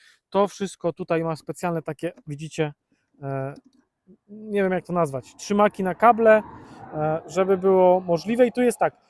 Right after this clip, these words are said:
to jest specjalna przyduszka kupiona, że tu mogę jeszcze podłączyć panel solarny, tu, tutaj, i będzie się ładować i z panela solarnego, i z, i wtedy, jak będę jechał, a tu mam kable do tego, tylko że na razie,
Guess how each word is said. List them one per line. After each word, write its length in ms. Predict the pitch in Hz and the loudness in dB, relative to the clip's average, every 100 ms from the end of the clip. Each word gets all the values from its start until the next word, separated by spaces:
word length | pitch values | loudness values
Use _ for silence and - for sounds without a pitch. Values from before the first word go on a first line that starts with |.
| _ - | _ 2
to 80 | |
jest 160 | 240 254 | 2 2
specjalna 460 | - 220 233 220 208 | -4 -4 0 0 -2
przyduszka 480 | - 180 185 - | -6 -10 -8 -8
kupiona, 520 | 180 165 175 170 233 214 | -10 -6 -4 -2 -4 -6
że 140 | 160 | -14
tu 120 | 165 208 | -8 -4
mogę 240 | 202 190 | -2 0
jeszcze 220 | 190 - | -2 -6
podłączyć 420 | 175 175 180 170 | -10 -8 -8 -10
panel 300 | - 180 160 | -8 -4 -4
solarny, 580 | 143 156 151 147 170 262 - _ | -4 0 2 2 0 -2 -4 _
tu, 180 | 196 220 | -8 -8
tutaj, 480 | _ 151 170 226 285 _ _ _ _ _ | _ -8 -2 -2 -4 _ _ _ _ _
i 80 | 175 | -4
będzie 280 | 165 202 202 | -2 -2 -2
się 120 | 202 | -2
ładować 380 | 190 175 165 - | 0 0 -2 -4
i 120 | 220 | -12
z 60 | 202 | -8
panela 340 | - 220 220 | -4 0 2
solarnego, 680 | 214 220 208 202 208 233 277 - _ _ _ | 0 0 0 0 -4 -4 -6 -8 _ _ _
i 140 | 196 190 | -6 -6
z, 400 | 208 196 196 202 | 0 2 2 -2
i 60 | 175 | -4
wtedy, 240 | 196 190 | -2 0
jak 120 | 185 | -2
będę 280 | 175 175 170 | -2 -2 0
jechał, 340 | 220 262 220 | 0 0 -2
a 60 | 196 | -2
tu 120 | 220 | -2
mam 200 | 196 185 | -2 -2
kable 300 | - 143 135 | -2 -2 -2
do 120 | 127 | -6
tego, 240 | - 120 139 | -12 -12 -12
tylko 220 | - 214 | -2 -2
że 80 | 208 | 0
na 120 | 202 | -2
razie, 380 | 190 175 180 | -2 -4 -6